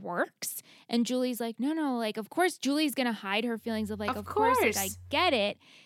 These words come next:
Speaker 1: And Neil's like, "You know, with everything we've been through, we just have to see if this trial period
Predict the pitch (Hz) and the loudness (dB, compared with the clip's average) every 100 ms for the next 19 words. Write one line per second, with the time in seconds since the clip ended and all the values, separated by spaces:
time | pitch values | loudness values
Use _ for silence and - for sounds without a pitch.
0 | - 226 226 226 226 226 220 277 262 233 | -4 -2 2 2 0 -2 -2 0 4 4
1 | 220 240 302 294 262 247 190 202 202 196 | 2 0 -2 0 2 0 0 -2 0 -2
2 | 185 202 208 240 226 214 208 - 208 190 | -2 -2 -4 -4 -6 -6 -8 -4 -2 -2
3 | - - _ 226 - - 220 208 208 196 | -4 -20 _ 0 0 -4 -2 2 4 2
4 | - 190 185 175 | -2 -4 -2 -4